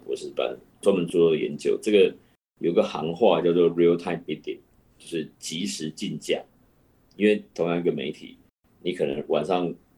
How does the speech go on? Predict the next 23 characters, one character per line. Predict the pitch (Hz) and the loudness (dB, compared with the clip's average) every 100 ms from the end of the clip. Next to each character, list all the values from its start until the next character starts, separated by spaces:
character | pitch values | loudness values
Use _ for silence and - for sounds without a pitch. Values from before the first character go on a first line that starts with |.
| _ _ _ | _ _ _
两 | 71 82 | -2 0
点 | 73 69 | -4 0
半 | 85 69 67 _ _ _ _ _ | 0 0 -6 _ _ _ _ _
跟 | 85 82 82 85 _ _ _ | 0 0 -4 -12 _ _ _
中 | 90 87 | 0 0
午 | 85 | -2
十 | - 78 | -6 -2
二 | 78 | -2
点， | 76 - - _ - | -2 -6 -12 _ -8
每 | 73 | -4
一 | 80 | -2
千 | - 85 | -2 -2
次 | 85 - | -2 -4
曝 | 87 | -2
光 | 78 73 | -2 -2
的 | 73 | -4
成 | - 78 | -6 -6
本 | 76 | -6
是 | - | -8
不 | - 85 | -10 -8
一 | 67 | -4
样 | 85 - | -6 -6
的。 | - | -14